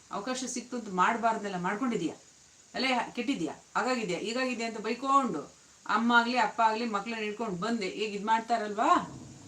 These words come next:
ಅದೇ ರೀತಿಯಾಗಿ ಅವ್ರಿಗೆ ಕರುಣೆ ಪ್ರೀತಿ ಎಲ್ಲ ಇರುತ್ತೆ, ಆದ್ರೆ ಬಿಡೋದಿಲ್ಲ.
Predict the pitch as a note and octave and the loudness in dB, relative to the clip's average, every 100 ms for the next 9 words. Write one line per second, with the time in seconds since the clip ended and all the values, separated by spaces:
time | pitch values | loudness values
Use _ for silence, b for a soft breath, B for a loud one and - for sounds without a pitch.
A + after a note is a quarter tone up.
0 | - - F#3 G#3+ A#3+ B3 B3 A#3+ A#3+ B3 | -18 -2 0 6 6 4 0 -2 0 -2
1 | B3 B3 A3+ A#3 B3 A#3+ A#3+ B3 A#3 G#3+ | -2 -2 0 0 -2 -4 -4 -4 -4 4
2 | A#3+ C4 C4 - A#3+ F3+ - - - - | 6 6 4 -2 -6 -6 -10 -20 -20 -10
3 | - A3 A#3+ G#3+ D#3+ D#3+ E3 D3 D3 A3+ | 6 8 8 6 0 -4 -8 -12 -8 -6
4 | G3 F#3 G#3+ G3+ F#3 A3 | 0 2 2 2 0 -2